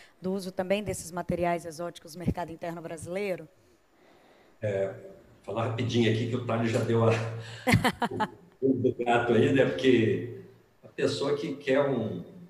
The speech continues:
Speaker 2: colocar uma coisa boa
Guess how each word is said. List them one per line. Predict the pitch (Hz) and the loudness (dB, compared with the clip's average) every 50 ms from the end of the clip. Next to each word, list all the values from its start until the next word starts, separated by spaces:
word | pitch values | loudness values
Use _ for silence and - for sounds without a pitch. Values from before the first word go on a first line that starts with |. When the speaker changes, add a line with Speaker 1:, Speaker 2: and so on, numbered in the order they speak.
| - _ _ _ _ _ _ _ _ - 175 - _ _ _ _ _ _ - 90 87 - _ _ _ | -20 _ _ _ _ _ _ _ _ -20 -20 -20 _ _ _ _ _ _ -20 -20 -20 -20 _ _ _
Speaker 2:
colocar | 107 110 - - - 117 | -8 -6 -6 -6 -4 -2
uma | 113 110 113 113 | 0 0 0 -2
coisa | 113 110 110 107 98 - | -2 -4 -2 -2 -2 -4
boa | - - 98 107 123 127 120 113 104 | -2 -2 -2 0 0 0 0 0 0